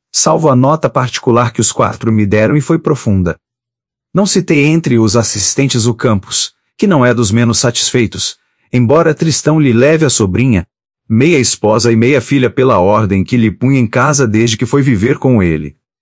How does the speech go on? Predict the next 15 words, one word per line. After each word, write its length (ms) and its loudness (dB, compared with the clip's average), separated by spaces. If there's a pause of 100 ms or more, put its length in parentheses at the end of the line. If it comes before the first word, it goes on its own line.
(300)
Também 300 2
não 140 2
falei 280 2
do 80 -2
filho 300 0
dele, 320 -2
primo 260 -2
dela. 400 -4 (580)
Rosto, 420 -6 (180)
pessoas 440 0
íntimas 480 0
e 40 0
poucas. 640 -2 (500)
Um 100 2
incidente, 640 0